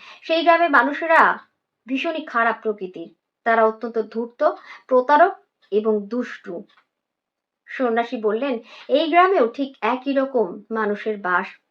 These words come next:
এইখানেও অত্যন্ত ধূর্ত, প্রতারক এবং দুষ্টু প্রকৃতির লোকেরাই বাস করে।" সন্ন্যাসীর কথা শুনে পথিক চলে গেলেন।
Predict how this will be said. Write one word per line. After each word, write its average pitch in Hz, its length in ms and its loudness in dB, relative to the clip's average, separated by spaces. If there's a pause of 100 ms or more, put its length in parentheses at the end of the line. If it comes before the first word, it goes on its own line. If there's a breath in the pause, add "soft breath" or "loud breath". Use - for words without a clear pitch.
(160)
এইখানেও 285 480 0
অত্যন্ত 254 340 -6
ধূর্ত, 269 540 -4 (460 loud breath)
প্রতারক 302 480 2
এবং 220 260 0
দুষ্টু 254 380 -8
প্রকৃতির 285 400 -6
লোকেরাই 269 400 -2
বাস 247 260 -4
করে।" 247 380 -6 (1300)
সন্ন্যাসীর 214 520 -4
কথা 202 260 -8
শুনে 262 420 -6 (420)
পথিক 220 480 -6 (280)
চলে 202 320 -4
গেলেন। 185 260 -8